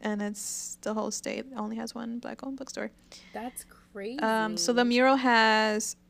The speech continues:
Speaker 1: Audre Lorde, Alice Walker, and Toni Morrison. And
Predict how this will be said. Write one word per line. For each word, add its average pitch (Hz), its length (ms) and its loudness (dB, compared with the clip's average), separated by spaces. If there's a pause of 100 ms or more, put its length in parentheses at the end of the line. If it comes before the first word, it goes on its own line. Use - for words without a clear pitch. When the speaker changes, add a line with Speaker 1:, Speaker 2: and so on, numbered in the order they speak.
(220)
Speaker 1:
Audre 240 320 6
Lorde, 208 580 6 (160)
Alice 220 380 6
Walker, 196 640 2
and 196 240 -2
Toni 208 260 -6
Morrison. - 720 -8 (220)
And 220 440 -4